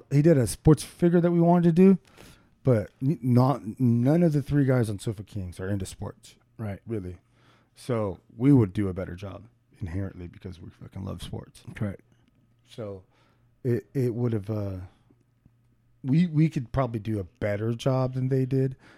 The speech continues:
Speaker 1: but I don't know. Dave, Dave Martin is such a
Speaker 2: That
Speaker 1: fucking
Speaker 2: motherfucker researches everything
Speaker 1: That
Speaker 2: to the
Speaker 1: motherfucker
Speaker 2: T,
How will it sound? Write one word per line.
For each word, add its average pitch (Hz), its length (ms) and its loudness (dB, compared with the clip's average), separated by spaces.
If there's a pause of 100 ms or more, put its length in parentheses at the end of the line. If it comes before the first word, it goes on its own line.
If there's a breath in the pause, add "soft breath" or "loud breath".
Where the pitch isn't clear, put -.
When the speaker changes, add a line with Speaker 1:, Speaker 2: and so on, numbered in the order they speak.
(180 soft breath)
Speaker 1:
but 104 300 -2
I 107 180 -4
don't 98 120 -4
know. 87 140 -8
Dave, 113 320 0 (140)
Dave 135 240 4
Martin 110 280 -2
is - 80 -8
such - 260 -4
a 101 40 -8
Speaker 2:
That 120 200 2
Speaker 1:
fucking - 80 0
Speaker 2:
motherfucker 110 460 -2
researches 107 460 -6
everything 113 380 -4
Speaker 1:
That 143 180 4
Speaker 2:
to 135 60 4
the 139 80 6
Speaker 1:
motherfucker 127 540 4
Speaker 2:
T, 113 60 0